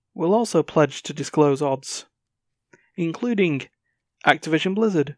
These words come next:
Bandai Namco Entertainment, Bethesda, Bungie, Electronic Arts, Microsoft, Nintendo, Sony Interactive Entertainment, Take-Two Interactive, Ubisoft, Warner Brothers Interactive Entertainment, and Wizards of the Coast.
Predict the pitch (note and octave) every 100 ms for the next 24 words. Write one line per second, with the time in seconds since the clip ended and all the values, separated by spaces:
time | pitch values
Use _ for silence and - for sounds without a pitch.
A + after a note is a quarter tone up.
0 | _ - D#3+ E3 E3 E3 E3+ F3 F3+ F3
1 | - G#3 E3 G3+ F3 G#3+ G3 D#3 D3+ G3+
2 | F3 C#3+ F#3+ F#3+ F#3+ F3+ G3 F#3 - G3
3 | F#3+ F3 E3 D#3 F#3 G3 F#3 F#3+ F#3 F3+
4 | F3 F3 E3+ F3 E3+ E3 F3+ F3+ - F#3
5 | F3+ F3+ F3 E3 E3+ F3+ E3+ - F#3 F3
6 | F3+ E3+ E3+ G3 G3 E3+ D#3+ D#3 D#3 D3
7 | E3 D3+ - D#3+ D#3 E3+ D#3+ E3 D#3+ E3
8 | F3 F3+ E3 -